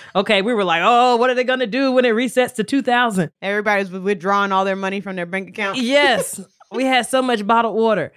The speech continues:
Speaker 1: And when you think about that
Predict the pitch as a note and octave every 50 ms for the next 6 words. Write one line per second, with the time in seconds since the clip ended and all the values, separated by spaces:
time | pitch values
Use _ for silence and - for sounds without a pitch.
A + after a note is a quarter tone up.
0 | _ _ _ _ _ - B3+ C4 C4 B3+ B3+ B3 A#3 A3 - _ _ _ - G#3+
1 | A3+ C#4 D4+ D#4 D#4+ F4+ F4 F4 F4 D#4+ - B3+ C4+ A#3+ A3 G#3 A#3 A3+ A3 G#3+
2 | G#3+ _